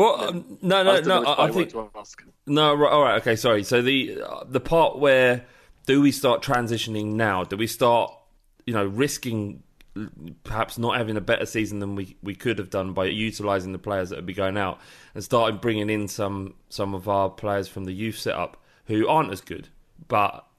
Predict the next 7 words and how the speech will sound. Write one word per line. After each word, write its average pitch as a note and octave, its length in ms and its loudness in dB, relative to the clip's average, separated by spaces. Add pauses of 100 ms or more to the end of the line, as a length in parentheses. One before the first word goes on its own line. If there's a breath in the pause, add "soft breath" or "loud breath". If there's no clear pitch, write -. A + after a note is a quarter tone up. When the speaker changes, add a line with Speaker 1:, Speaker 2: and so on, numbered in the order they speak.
(380)
Speaker 1:
probably A2+ 460 -4
are A#2+ 260 4
more G#2+ 240 0
receptive G2 480 -6
to - 120 -20
Poch's G2 420 -10
ideas F#2 500 -6